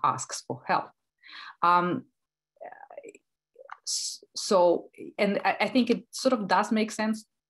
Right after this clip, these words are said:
to me that, you know, if he didn't have much control with security, uh, security forces,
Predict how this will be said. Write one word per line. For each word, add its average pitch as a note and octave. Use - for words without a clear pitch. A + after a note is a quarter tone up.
to G#3
me G#3
that, D#3+
you E3+
know, -
if G3
he F3+
didn't F#3
have G3
much G#3+
control A#3
with B3
security, B3
uh, E3+
security F#3
forces, E3+